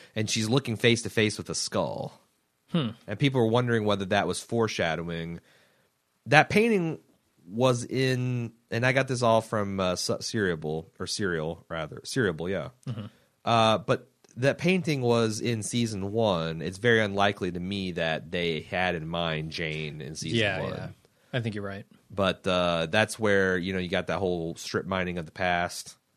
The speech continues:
Speaker 1: Um,
Speaker 2: Hmm.
Speaker 1: it works. So,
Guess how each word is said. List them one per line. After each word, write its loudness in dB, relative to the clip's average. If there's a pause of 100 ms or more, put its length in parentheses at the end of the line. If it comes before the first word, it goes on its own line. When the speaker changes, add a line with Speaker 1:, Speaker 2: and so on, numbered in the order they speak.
(160)
Speaker 1:
Um, -6 (1500)
Speaker 2:
Hmm. -6 (220)
Speaker 1:
it 0
works. 2 (720)
So, -2